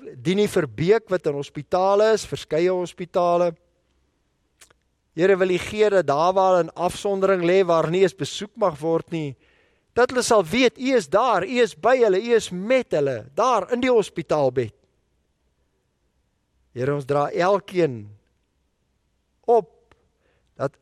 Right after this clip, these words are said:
elkeen in sy besondere omstandighede U liefde, U troue sorg sal beleef, sal ervaar, sal geniet. Here, hulle vir wie dit sulke benoude tye is, wat nie weet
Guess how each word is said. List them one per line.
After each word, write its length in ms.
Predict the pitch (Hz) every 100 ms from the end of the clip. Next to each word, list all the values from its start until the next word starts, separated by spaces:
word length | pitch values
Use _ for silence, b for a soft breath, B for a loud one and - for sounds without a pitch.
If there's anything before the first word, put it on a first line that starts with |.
| -
elkeen 480 | 202 254 - 269 247
in 80 |
sy 160 | 226 226
besondere 520 | 208 - 247 269 262 233
omstandighede 1000 | - - - 240 254 220 - 175 160 151
U 160 | 196 180 165
liefde, 400 | 226 254 - 185
U 160 | 185 180 -
troue 460 | 214 233 233 190
sorg 360 | - 214 190 147
sal 200 | - 156 135
beleef, 480 | 135 135 220 208 -
sal 240 | 151 151
ervaar, 560 | 139 - 196 226 202 156
sal 240 | 147 131
geniet. 480 | - 107 117 180 - _ _ _ _ _ _ _ _ _ _ _ _ _ _ _ _ 113
Here, 300 | 127 139 151
hulle 180 | 175
vir 160 | - 151
wie 160 | 160 170
dit 120 | -
sulke 280 | 185 165 160
benoude 560 | 151 147 196 240 226
tye 320 | 226 208 202
is, 80 | 170
wat 240 | 170 180 214
nie 80 |
weet 460 | 135 202 214 _